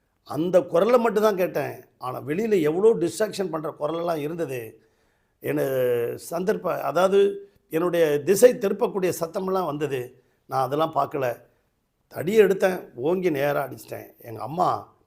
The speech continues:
பின்னால இருந்து சொல்லிக்கிட்டே இருந்தாங்க சார். அந்த சத்தம் தான் சார் என் காதுல விழுந்தது. ஆம், பிரியமான தேவனுடைய பிள்ளைகளே, அப்படியாக லூக்கா எழுதின சுவிசேஷம் ஐந்தாம் அதிகாரத்துல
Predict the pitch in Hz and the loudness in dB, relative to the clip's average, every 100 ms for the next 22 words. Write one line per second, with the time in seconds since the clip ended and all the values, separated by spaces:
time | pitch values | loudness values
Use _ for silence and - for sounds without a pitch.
0 | - 127 170 160 143 143 131 123 139 143 | -12 -2 0 0 -2 -4 -6 -8 -8 -4
1 | 156 127 127 113 - 113 - _ _ _ | -4 -4 -10 -12 -10 -10 -12 _ _ _
2 | 92 135 147 139 139 202 202 196 185 143 | -10 -8 -6 -4 -4 -4 -6 -4 -4 -6
3 | 127 120 123 127 123 120 117 120 _ _ | -8 -8 -8 -6 -10 -14 -18 -20 _ _
4 | _ _ _ 117 156 151 156 156 151 147 | _ _ _ -4 -4 -4 -4 -2 -2 -4
5 | 127 143 139 131 123 113 120 - _ _ | -6 -6 -6 -8 -10 -10 -14 -20 _ _
6 | _ 117 165 185 190 156 131 - _ _ | _ -12 2 4 4 0 -10 -18 _ _
7 | _ _ _ _ _ _ _ 135 175 185 | _ _ _ _ _ _ _ -4 0 4
8 | 165 165 170 160 165 143 170 147 120 - | 2 2 -2 -4 -6 -4 -6 -6 -10 -8
9 | 123 185 202 190 175 175 156 160 143 - | -4 -2 0 0 -2 -2 -4 -8 -12 -14